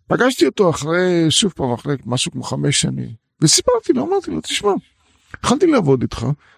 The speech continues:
אחרי שלושה מפגשים, אמרת לי תודה רבה, ואני הייתי בהלם, מה זה הדבר הזה?" אז הוא אומר, "אני לא מבין מה אתה רוצה." ואני באתי, הייתה לי מטרה, בשלושה מפגשים האלה השגתי את המטרה,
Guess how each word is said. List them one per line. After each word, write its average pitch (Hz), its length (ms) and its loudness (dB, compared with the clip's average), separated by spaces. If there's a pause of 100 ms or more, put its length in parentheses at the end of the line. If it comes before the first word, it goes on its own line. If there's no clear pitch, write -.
(120)
אחרי 262 200 0
שלושה - 300 0
מפגשים, 185 580 -2 (360)
אמרת 254 240 0
לי 208 140 0
תודה 147 260 0
רבה, 156 300 -2 (680)
ואני 170 220 6
הייתי 240 260 4
בהלם, 262 460 2
מה 185 80 4
זה 349 120 2
הדבר 359 240 0 (100)
הזה?" 180 180 0 (580)
אז 143 200 0
הוא 160 80 6
אומר, 165 180 2
"אני 156 260 0
לא 175 100 4
מבין 226 180 -4
מה 226 100 -4
אתה 226 160 -4
רוצה." 220 320 -6 (920)
ואני 330 200 4
באתי, 147 340 0
הייתה 131 220 0
לי 214 100 0
מטרה, 120 480 -4 (380)
בשלושה 156 380 2
מפגשים 214 500 -2
האלה 175 200 2
השגתי 180 380 0
את - 120 -4
המטרה, 120 500 -4